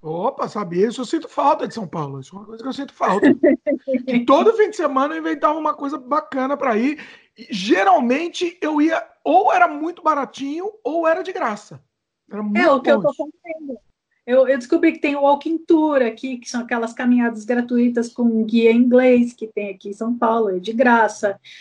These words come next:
Speaker 2: né? Eu fui no Museu Catavento, que é um museu de ciências, que eu não fazia ideia que existia, e é maravilhoso, tipo, eu me senti no Epcot Center, só pra você ter uma ideia.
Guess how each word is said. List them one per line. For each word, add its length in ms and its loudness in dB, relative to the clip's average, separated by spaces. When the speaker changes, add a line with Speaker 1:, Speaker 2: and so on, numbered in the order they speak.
Speaker 2:
né? 220 4
Eu 60 4
fui 100 0
no 100 2
Museu 280 2
Catavento, 580 0
que 60 0
é 20 4
um 60 -2
museu 200 -2
de 100 -8
ciências, 640 2
que 80 -6
eu 60 -2
não 120 -8
fazia 340 -2
ideia 500 2
que 120 -6
existia, 600 -4
e 80 -2
é 60 0
maravilhoso, 1040 0
tipo, 160 -10
eu 60 -2
me 80 2
senti 300 -4
no 120 -2
Epcot 340 -10
Center, 440 -8
só 100 -12
pra 80 -14
você 100 -12
ter 120 -6
uma 160 2
ideia. 360 -4